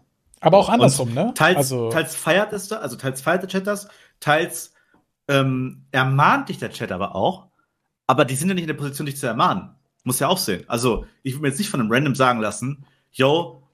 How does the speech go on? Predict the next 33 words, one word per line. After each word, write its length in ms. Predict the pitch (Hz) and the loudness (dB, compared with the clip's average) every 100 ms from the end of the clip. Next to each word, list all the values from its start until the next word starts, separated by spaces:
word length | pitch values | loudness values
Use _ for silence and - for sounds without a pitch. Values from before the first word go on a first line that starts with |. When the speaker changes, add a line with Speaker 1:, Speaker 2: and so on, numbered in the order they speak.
| - | -8
Speaker 2:
raste 240 | 127 135 151 | -6 -2 2
doch 80 | |
mal 80 | 147 | 2
nicht 140 | 147 151 | 2 4
so 80 | |
aus." 360 | 135 214 - - _ - | 6 4 2 -10 _ -10
Dann 120 | 104 | -8
ist 120 | 110 | -6
der 80 | 127 | -2
Random 220 | 131 151 | -2 -2
halt 120 | 160 165 | -4 -2
raus, 340 | 175 98 - - | -2 -2 -10 -8
weil 80 | 107 | -6
er 40 | |
nicht 100 | 113 | -6
in 60 | 131 | -6
der 60 | |
Position 420 | 131 135 - 165 90 | -6 -8 -4 -6 -6
ist. 140 | - | -8
Ist 160 | 101 131 | -10 -8
nicht 100 | 131 | -4
mein, 200 | 123 117 | -4 -4
mein 140 | 127 113 | -8 -4
Kumpel, 320 | 175 180 165 | -4 -2 -4
mein 120 | 120 | -6
Freund 360 | 110 143 156 185 _ _ _ _ - | 0 2 2 -4 _ _ _ _ -2
oder 100 | 117 | 2
sonst 220 | 131 143 | 2 0
wer, 60 | 120 | 0
der 80 | 107 | 2
mir 60 | |
nahe 160 | 113 143 | 4 2
steht. 300 | - 113 | 0 -4